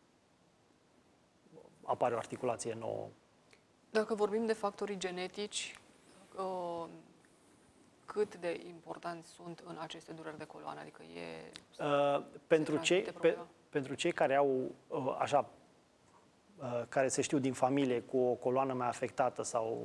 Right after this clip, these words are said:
Speaker 1: uh, sunt foarte importanți. Deci pentru cei care se știu că bunicul, tata și eu avem probleme de coloană și unchiul și mătușa pe partea lui tată toți au așa, deci toți care știu chestia asta sunt foarte importanți pentru ei. În general,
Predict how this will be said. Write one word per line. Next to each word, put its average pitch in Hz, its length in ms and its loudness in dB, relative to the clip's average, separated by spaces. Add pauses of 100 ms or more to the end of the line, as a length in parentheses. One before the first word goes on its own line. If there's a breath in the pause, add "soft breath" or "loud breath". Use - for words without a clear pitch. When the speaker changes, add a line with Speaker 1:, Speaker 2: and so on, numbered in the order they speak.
Speaker 1:
uh, 120 280 -6 (880 loud breath)
sunt 165 140 2
foarte - 300 4
importanți. 120 840 -2
Deci 120 280 -4
pentru 131 220 -4
cei 139 120 2
care 123 240 2
se 117 140 -2
știu 127 140 0
că 117 340 0
bunicul, 139 420 2
tata 123 640 2
și - 180 -4
eu 127 160 6
avem 123 200 0
probleme 127 340 0
de 123 100 0
coloană 123 460 0
și 117 160 -4
unchiul 127 360 0
și - 160 -4
mătușa 120 440 -2
pe 123 100 -2
partea 127 280 0
lui 117 100 -2
tată 127 140 -2
toți 127 220 -6
au 117 160 2
așa, 139 420 -2
deci 139 140 2
toți 156 180 2
care 135 140 2
știu 135 180 -2
chestia 135 400 0
asta 151 260 2
sunt - 120 -4
foarte - 280 4
importanți 123 460 -2
pentru 123 340 -6
ei. 147 280 2 (1120 loud breath)
În 151 300 6
general, 135 840 2